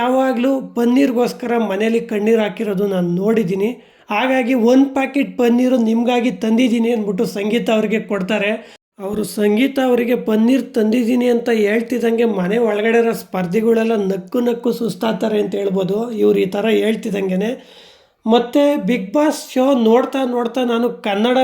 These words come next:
ಬೇರೆ ಕಲಿತಾ ಇದ್ದೀನಿ ಅಂತ ಹೇಳ್ತಾರೆ ಮೈಕಲ್ ಅವರ ತಾಯಿ. ಇದೊಂಥರ ಖುಷಿ ಪಡೋ ವಿಷಯನೇ, ಯಾಕಂದ್ರೆ ಕನ್ನಡ ಕಲಿತಾ ಇದ್ದೀನಿ ಅನ್ನೋರೇ ತುಂಬ ಕಡಿಮೆ ಆಗ್ಬಿಟ್ಟಿದ್ದಾರೆ ಇವಾಗ. ಕನ್ನಡ ಬಂದ್ರು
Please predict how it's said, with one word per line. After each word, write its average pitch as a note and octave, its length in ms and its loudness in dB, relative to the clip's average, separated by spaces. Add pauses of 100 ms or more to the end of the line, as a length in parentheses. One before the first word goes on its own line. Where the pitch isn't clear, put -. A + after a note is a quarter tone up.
ಬೇರೆ A#3+ 160 2 (100)
ಕಲಿತಾ A3+ 400 0
ಇದ್ದೀನಿ G#3+ 300 0
ಅಂತ G#3 160 -2 (120)
ಹೇಳ್ತಾರೆ G3+ 380 -2 (120)
ಮೈಕಲ್ G#3 340 -2
ಅವರ G3 140 -2 (120)
ತಾಯಿ. F#3+ 280 -2 (540)
ಇದೊಂಥರ C#4+ 400 4 (180)
ಖುಷಿ B3 280 -2
ಪಡೋ B3+ 180 2 (120)
ವಿಷಯನೇ, A3+ 380 -2 (100)
ಯಾಕಂದ್ರೆ B3 420 -2 (600)
ಕನ್ನಡ C4 300 2 (260)
ಕಲಿತಾ C#4+ 400 2
ಇದ್ದೀನಿ C4+ 280 2
ಅನ್ನೋರೇ C4 320 2 (100)
ತುಂಬ A3+ 160 -2 (160)
ಕಡಿಮೆ G#3 300 -2
ಆಗ್ಬಿಟ್ಟಿದ್ದಾರೆ G3 520 -2
ಇವಾಗ. F3 200 -2 (300)
ಕನ್ನಡ A3+ 280 0 (220)
ಬಂದ್ರು A#3 340 2